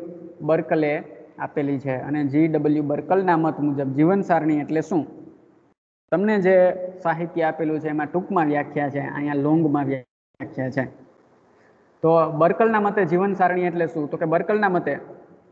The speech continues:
જીવન સારણી એ લોકોના અનુમાનિત, અનુમાનિત જૂથ કે જે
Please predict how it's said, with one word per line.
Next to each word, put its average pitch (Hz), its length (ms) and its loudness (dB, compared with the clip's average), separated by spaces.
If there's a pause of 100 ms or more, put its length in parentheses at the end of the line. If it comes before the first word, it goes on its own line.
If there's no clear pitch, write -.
(920)
જીવન 202 360 2
સારણી 220 560 0
એ 196 120 -2 (1080)
લોકોના 214 680 0
અનુમાનિત, 208 640 0 (160)
અનુમાનિત 214 720 0
જૂથ 185 300 -2 (1300)
કે 254 200 6
જે 254 220 2